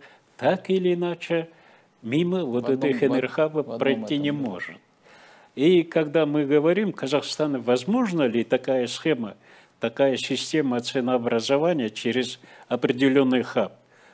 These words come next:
Speaker 1: я могу быть и неправым, э, потому что не владею полностью информацией, но про себя я думаю, прочитав множество материалов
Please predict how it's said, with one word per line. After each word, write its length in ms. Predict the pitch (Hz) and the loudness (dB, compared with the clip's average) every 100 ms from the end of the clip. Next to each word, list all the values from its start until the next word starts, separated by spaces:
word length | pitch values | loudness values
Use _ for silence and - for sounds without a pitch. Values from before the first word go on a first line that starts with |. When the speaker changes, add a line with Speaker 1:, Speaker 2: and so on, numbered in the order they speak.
| - | -6
Speaker 1:
я 200 | 110 143 | 2 4
могу 340 | 147 147 139 143 | 4 2 0 0
быть 300 | 135 143 147 | 0 0 -2
и 60 | |
неправым, 800 | 139 143 143 220 214 170 98 78 - | 0 0 0 2 4 2 0 -4 -14
э, 260 | 110 110 104 | -10 -10 -10
потому 320 | 113 110 110 110 | -8 -6 -6 -6
что 360 | - 117 117 - - - | -4 -2 -2 -6 -20 -6
не 120 | 113 | -4
владею 580 | 127 139 131 135 117 107 | 0 0 2 2 0 -2
полностью 600 | - 139 123 113 - 131 | -4 -2 -2 -4 -4 -4
информацией, 800 | 127 165 185 196 196 147 101 - - - - _ | -4 -4 -2 -2 -4 -4 -4 -6 -20 -20 -20 _
но 400 | 110 143 139 120 - - _ _ _ - | -2 2 2 0 -8 -20 _ _ _ -2
про 140 | 123 | 2
себя 340 | 135 147 185 190 | 2 4 6 6
я 80 | 175 | 4
думаю, 400 | 139 127 107 98 | 0 -2 -2 -6
прочитав 640 | - 120 - 117 135 123 | -6 -6 -6 -4 -2 0
множество 680 | 123 117 123 107 - - 113 | -2 -2 -2 -4 -8 -4 -4
материалов 640 | 110 120 127 127 127 117 | -4 -4 -2 0 -2 -4